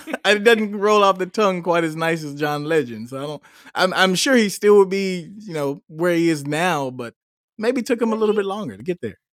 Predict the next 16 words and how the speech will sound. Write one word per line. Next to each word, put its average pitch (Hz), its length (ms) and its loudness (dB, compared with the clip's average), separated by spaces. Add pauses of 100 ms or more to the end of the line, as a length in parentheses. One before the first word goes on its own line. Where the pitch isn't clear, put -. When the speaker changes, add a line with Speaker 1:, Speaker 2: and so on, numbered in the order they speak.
(420)
Speaker 2:
Would 196 80 -4
I 240 140 -6
Speaker 1:
That's 226 340 2
Speaker 2:
really 427 300 6
Speaker 1:
true. - 20 -4
Speaker 2:
be 359 160 -6
where 370 240 -6
he 381 60 -10
is? 453 480 -14 (320)
Speaker 1:
I, 185 220 4
Speaker 2:
You - 200 2
know? 277 220 -8
Speaker 1:
<laughs> - 40 -20 (280)
Speaker 2:
'Cause 294 260 -14
Speaker 1:
I 226 140 6
Speaker 2:
would, 233 220 6